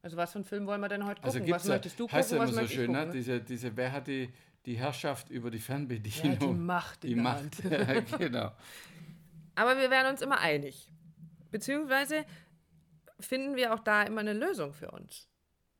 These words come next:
Speaker 1: Also dieses, wenn ich dann zum Beispiel ins Training gehe,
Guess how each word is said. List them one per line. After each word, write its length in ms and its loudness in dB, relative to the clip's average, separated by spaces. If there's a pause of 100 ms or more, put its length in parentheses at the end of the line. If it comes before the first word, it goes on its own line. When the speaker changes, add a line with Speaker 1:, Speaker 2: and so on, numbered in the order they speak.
(120)
Speaker 1:
Also 180 -8
dieses, 400 -12 (140)
wenn 440 -10
ich 120 -8
dann 180 -6
zum 100 -8
Beispiel 280 -6
ins 180 -8
Training 380 -6
gehe, 200 -4